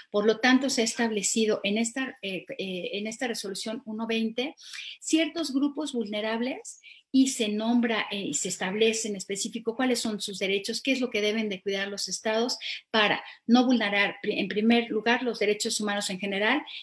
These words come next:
y en segundo lugar, pues, obviamente, poner, eh, en, eh, en el establecimiento de que existen estos grupos vulnerables, darles fuerza, ayudarlos para que se encuentren en un plano de igualdad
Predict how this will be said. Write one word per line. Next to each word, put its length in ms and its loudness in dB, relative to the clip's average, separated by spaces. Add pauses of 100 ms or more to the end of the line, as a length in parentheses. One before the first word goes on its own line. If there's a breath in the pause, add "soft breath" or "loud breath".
y 80 4
en 80 2
segundo 400 4
lugar, 420 2 (260 loud breath)
pues, 340 2
obviamente, 720 6
poner, 680 4 (340 loud breath)
eh, 400 4
en, 200 -4
eh, 680 -4
en 280 -4
el 140 0
establecimiento 840 0
de 140 -4
que 100 -8
existen 580 2
estos 300 -2
grupos 300 0
vulnerables, 680 2 (320 loud breath)
darles 480 4
fuerza, 480 2
ayudarlos 600 4
para 260 -2
que 80 -14
se 120 -10
encuentren 480 -4
en 120 -6
un 300 -2
plano 380 -4
de 100 -8
igualdad 440 -6